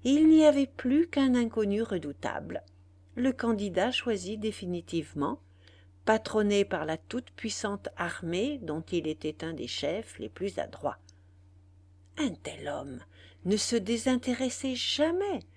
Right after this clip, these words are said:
avait toujours la solution prête. Qui donc ? Qui donc allait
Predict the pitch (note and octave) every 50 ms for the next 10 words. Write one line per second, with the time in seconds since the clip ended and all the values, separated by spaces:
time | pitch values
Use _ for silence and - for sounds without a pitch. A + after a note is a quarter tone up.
0 | - - - - - - - - - B2 - - - - - G3 F#3+ F3+ - A#3+
1 | D4 F4 F4+ C#4 A#3 G3 - G#3+ G#3 A3 B3+ - - E4+ E4+ E4+ - - C#4+ C4+
2 | C4+ C#4 - - - - - _ - - - - - - - - - - _ -
3 | - - - - - - - - _ _ - - - - - - - - - -
4 | _ _ - - - - - - - - _ - - - - - - - - -
5 | B3+ A#3 F#3+ D#3+ C#3+ - A#3 C4 C#4+ D4+ D4 - - - - - G#3 G#3 F#3 E3+